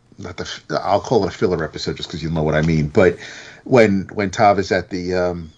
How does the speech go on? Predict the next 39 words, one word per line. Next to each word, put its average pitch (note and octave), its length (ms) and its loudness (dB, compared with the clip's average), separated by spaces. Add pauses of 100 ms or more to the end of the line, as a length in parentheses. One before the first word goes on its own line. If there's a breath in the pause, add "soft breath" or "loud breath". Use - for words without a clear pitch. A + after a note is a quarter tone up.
(260)
at F#2+ 140 0
the G2 40 -6
bar, G#2 400 6
when, F2+ 220 -4
when F#2 140 -8
he F2+ 120 -6
realizes F2+ 680 0
that, F2+ 180 -2
you F#2 100 -6
know, D#2+ 260 -4 (680)
Gideon G2 400 2
may F2+ 160 0
not F2 260 -2
have E2+ 480 -4
made F#2 260 4
it E2+ 160 2 (480)
for, - 180 -4
to - 200 -16
trial, A#2 600 4 (560 soft breath)
that F#2+ 160 2
alien A2+ 260 4
at F2+ 140 -2
the E2+ 40 -10
bar G#2 380 4
is, E2+ 220 -2
is, F2 280 -6
you F#2+ 60 -8
know, F2+ 80 0
wishing G2+ 300 0
him G2 80 0
good G2+ 200 2
luck B2 400 4
or F2+ 460 -2 (200)
kinda G#2+ 240 -6
just - 200 -10
blowing G2+ 300 2
him A2 100 0
off. B2+ 360 4
That, A#2 260 4